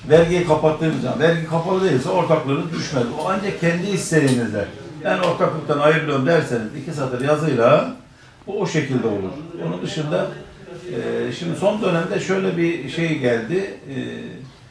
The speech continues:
hem ticaret odası hem esnaf odalarına kayıtlı olanlara kredi veremiyoruz şu anda.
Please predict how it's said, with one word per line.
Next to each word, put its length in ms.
hem 180
ticaret 480
odası 440
hem 280
esnaf 320
odalarına 480
kayıtlı 360
olanlara 520
kredi 320
veremiyoruz 680
şu 100
anda. 260